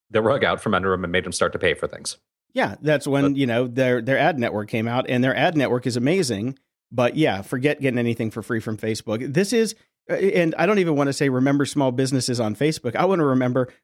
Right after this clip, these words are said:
Speaker 2: crack cocaine. Remember, first one's always free.
Speaker 1: Yes,
Speaker 2: You get hooked,
Speaker 1: exactly.
Speaker 2: and then, then that's it. Then you're selling your children on the black market just for a hit.
Speaker 1: <laughs>
Speaker 2: And that's what's gonna happen. But the article also has an interesting take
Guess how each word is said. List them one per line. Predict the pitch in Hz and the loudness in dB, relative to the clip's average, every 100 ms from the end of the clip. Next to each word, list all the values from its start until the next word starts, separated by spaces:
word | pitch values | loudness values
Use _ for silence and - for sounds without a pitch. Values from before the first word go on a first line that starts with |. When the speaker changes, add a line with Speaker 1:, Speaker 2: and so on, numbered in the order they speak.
| _ | _
Speaker 2:
crack | - 139 - | -4 -4 -2
cocaine. | 160 147 196 220 120 92 _ _ _ _ | -2 0 0 0 -2 -6 _ _ _ _
Remember, | 202 269 254 139 104 | -2 0 2 0 -2
first | - 160 170 | 0 0 2
one's | 175 151 | 2 4
always | 147 135 127 | 2 2 0
free. | - 95 87 - _ _ _ | -6 -10 -10 -16 _ _ _
Speaker 1:
Yes, | 95 82 127 | -2 0 0
Speaker 2:
You | |
get | 127 151 | 2 2
hooked, | 151 90 76 | 4 2 -2
Speaker 1:
exactly. | 76 - - | -10 -20 -12
Speaker 2:
and | 113 113 | -6 -2
then, | 117 120 123 120 - | 0 2 2 0 -4
then | 107 107 | -4 -2
that's | 110 123 | -2 -4
it. | 107 87 _ _ _ | -4 -6 _ _ _
Then | 117 123 | -2 0
you're | 113 | 0
selling | 101 135 147 160 | 0 0 2 2
your | 151 | 2
children | - 147 151 151 | 2 0 2 2
on | 127 | 2
the | 131 | 2
black | 120 123 | 2 0
market | 120 117 117 120 110 | 0 -2 0 -2 -4
just | 110 107 107 | -6 -6 -6
for | - 107 | -6 -8
a | |
hit. | 98 - - _ _ _ _ | -8 -10 -16 _ _ _ _
Speaker 1:
<laughs> | - - - - | -16 -14 -14 -8
Speaker 2:
And | 107 110 | -2 0
that's | 131 | 0
what's | 147 - | -2 -2
gonna | 135 | 0
happen. | 120 107 113 - _ | 0 -2 -6 -12 _
But | - 185 151 165 | -2 -2 -2 -2
the | 190 | 2
article | 226 285 294 | 2 0 0
also | 240 269 277 | 0 0 0
has | 202 202 185 | 2 2 2
an | 269 - | 0 0
interesting | 220 - 247 - 196 185 175 - | -2 -2 -2 -2 0 0 0 -4
take | - 156 117 - | -4 -2 -2 -4